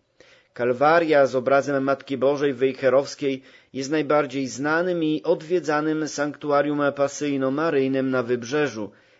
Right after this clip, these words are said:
Miejsce to często nazywane jest duchową stolicą Kaszub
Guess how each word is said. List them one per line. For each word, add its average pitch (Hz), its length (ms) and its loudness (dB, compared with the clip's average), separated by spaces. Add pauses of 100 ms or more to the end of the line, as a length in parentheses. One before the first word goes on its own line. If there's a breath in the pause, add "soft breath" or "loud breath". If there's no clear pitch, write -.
(120)
Miejsce 147 480 -2
to 117 160 -6
często 151 500 -2
nazywane 147 680 -2
jest 131 460 -2 (200)
duchową 131 600 0
stolicą 117 760 -6
Kaszub 147 600 -6